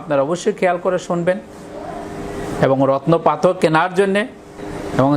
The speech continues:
যারা জোহরি আছে তাদের কাছে একমাত্র রত্ন পাথরটা পাবেন। তো দর্শক বন্ধু, আপনারা অবশ্যই খেয়াল করে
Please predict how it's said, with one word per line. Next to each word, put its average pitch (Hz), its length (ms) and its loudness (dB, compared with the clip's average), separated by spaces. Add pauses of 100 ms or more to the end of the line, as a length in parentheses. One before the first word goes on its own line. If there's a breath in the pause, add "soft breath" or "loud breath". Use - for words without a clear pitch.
যারা 147 180 2 (120)
জোহরি 180 360 6
আছে 190 140 0 (100)
তাদের 160 280 2
কাছে 165 180 0 (100)
একমাত্র 170 260 -2 (120)
রত্ন 143 160 -2 (120)
পাথরটা 120 340 -2 (100)
পাবেন। 95 240 -2 (380)
তো 135 60 6 (120)
দর্শক 156 260 4
বন্ধু, 185 240 6 (1900)
আপনারা 143 260 4 (100)
অবশ্যই 180 400 4
খেয়াল 185 300 2
করে 190 160 4